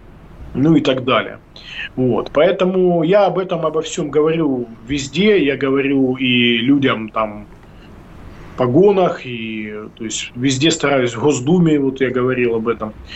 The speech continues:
То есть там приглашали депутаты, я общался, и, значит, говорил. Везде, где только можно, я доношу.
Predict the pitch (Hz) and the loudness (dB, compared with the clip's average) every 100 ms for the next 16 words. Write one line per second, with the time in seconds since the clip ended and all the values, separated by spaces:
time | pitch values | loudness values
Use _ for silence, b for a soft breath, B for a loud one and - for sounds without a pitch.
0 | B B - 113 104 113 110 113 110 120 | B B -6 -2 0 0 -2 -2 0 2
1 | - 151 127 123 123 - 135 131 113 107 | 2 2 0 -6 -12 -2 0 0 -2 -2
2 | - 143 143 127 - 113 107 110 113 120 | 0 2 2 2 -2 -4 -4 -6 -8 -10
3 | 117 113 107 - 120 120 120 117 117 127 | -10 -8 -4 -2 0 2 2 0 0 0
4 | 165 175 190 143 165 175 170 175 233 165 | 2 4 2 2 0 0 2 2 0 0
5 | 147 139 143 147 - 113 | -2 0 0 0 -4 -8